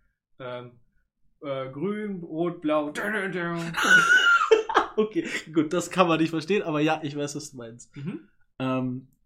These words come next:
Speaker 2: <laughs> gut, okay.
Speaker 1: Genau.
Speaker 2: Ähm, damit ist das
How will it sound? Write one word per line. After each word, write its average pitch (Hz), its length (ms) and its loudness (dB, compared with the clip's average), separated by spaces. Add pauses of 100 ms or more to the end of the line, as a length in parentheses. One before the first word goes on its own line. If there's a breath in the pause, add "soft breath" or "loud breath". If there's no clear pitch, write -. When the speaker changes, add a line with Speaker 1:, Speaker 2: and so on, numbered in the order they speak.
(140)
Speaker 2:
<laughs> - 1800 -18
gut, 196 240 2 (220)
okay. - 420 -6
Speaker 1:
Genau. 120 460 -8
Speaker 2:
Ähm, 147 540 2
damit 170 260 2
ist 170 140 -2
das - 280 -2